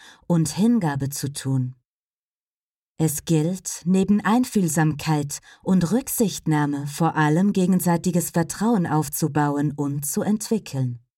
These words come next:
Vertrauen bedeutet, auch ganz persönliche, intime Dinge aus seinem Leben mit jemand anderem zu teilen. Der Vertrauensaufbau benötigt viel Zeit und Energie.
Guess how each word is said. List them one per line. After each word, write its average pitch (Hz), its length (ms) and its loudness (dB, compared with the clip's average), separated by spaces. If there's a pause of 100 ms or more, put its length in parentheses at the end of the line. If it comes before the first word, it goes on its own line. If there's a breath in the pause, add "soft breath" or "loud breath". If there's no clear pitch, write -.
(360)
Vertrauen 185 760 2
bedeutet, 143 720 -4 (240 soft breath)
auch 160 260 0
ganz 190 280 2
persönliche, 185 880 0 (300 loud breath)
intime 240 600 2
Dinge 156 400 2
aus 156 160 0
seinem 156 320 4
Leben 151 380 2
mit 170 180 -2
jemand 151 400 0
anderem 147 460 0
zu 143 240 -6
teilen. 160 540 -2 (600)
Der 208 140 2
Vertrauensaufbau 180 1120 0
benötigt 151 600 0
viel 143 260 -2
Zeit 143 500 -2
und 196 220 0
Energie. 208 640 -2